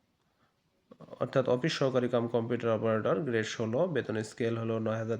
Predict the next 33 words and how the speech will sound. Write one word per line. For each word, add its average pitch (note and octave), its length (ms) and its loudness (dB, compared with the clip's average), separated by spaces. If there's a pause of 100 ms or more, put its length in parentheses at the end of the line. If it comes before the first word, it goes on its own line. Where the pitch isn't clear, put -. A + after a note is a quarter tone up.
তিনশো A2+ 320 -4 (100)
to C#3+ 100 -2
বাইশ A2 280 2
হাজার G#2+ 160 0
চারশো G#2+ 380 -2
নব্বই। G#2+ 500 -2
আহ, - 1500 2 (760)
শূন্য C#3 300 4
পদের A#2 220 4
সংখ্যা A#2 280 0
রয়েছে A2 300 0
পাঁচটি। A#2 540 0 (1000)
অন্যান্য C3+ 640 6
পদের A#2+ 260 4
সঙ্গে, A#2+ 320 0 (340)
অন্যান্য B2+ 360 4 (220)
ক্ষেত্রে B2+ 360 -2
এই B2 180 2
পদটা A#2 300 0
কিন্তু A#2+ 280 0
অফিস A2+ 140 -4
সহকারী A#2 320 0
কাম A2 200 0
কম্পিউটার A2+ 340 -2
মুদ্রাক্ষরিক A2 680 -4
থাকে, A2 320 -4
যাই G#2+ 200 -2
হোক। A2 240 -4
এরপরে A2 320 -2
সাত B2+ 300 -2
নম্বরে A2+ 360 2
রয়েছে, G#2+ 360 0
আহ, - 1400 0